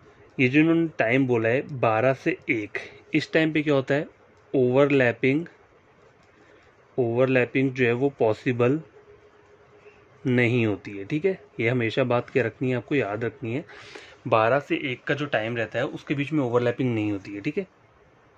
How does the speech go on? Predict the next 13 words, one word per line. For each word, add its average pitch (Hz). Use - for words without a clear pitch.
घोड़ी 117
की 139
जो 143
सुइयाँ 110
हैं, 127
वो 143
एक 127
साथ 131
नहीं 110
आती 95
हैं, 95
ठीक 156
है। 185